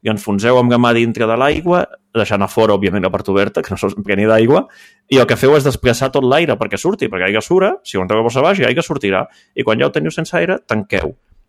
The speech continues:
Suficient. Què heu de vigilar? Si feu coccions llargues,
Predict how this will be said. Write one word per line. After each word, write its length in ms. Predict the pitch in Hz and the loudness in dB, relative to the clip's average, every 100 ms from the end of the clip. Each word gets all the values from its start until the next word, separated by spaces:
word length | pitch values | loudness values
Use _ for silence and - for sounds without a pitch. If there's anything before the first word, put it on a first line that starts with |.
| _ | _
Suficient. 680 | - 131 135 - 185 117 - _ _ _ _ _ _ _ _ _ _ _ - | -4 -2 -2 0 0 0 -8 _ _ _ _ _ _ _ _ _ _ _ 0
Què 100 | 175 | 2
heu 80 | 175 | 4
de 60 | |
vigilar? 540 | 165 156 147 135 - - _ _ | 2 2 2 2 0 -8 _ _
Si 160 | - 110 | -6 -2
feu 180 | 120 120 | 0 0
coccions 320 | 98 - 107 | -4 -6 -4
llargues, 540 | 139 156 151 196 - | -2 -2 -4 -10 -14